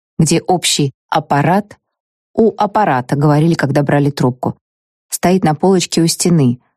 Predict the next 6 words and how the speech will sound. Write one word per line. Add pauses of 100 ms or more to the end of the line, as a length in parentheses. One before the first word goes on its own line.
дожидаясь,
пока
ты
добежишь. (1040)
Голос
был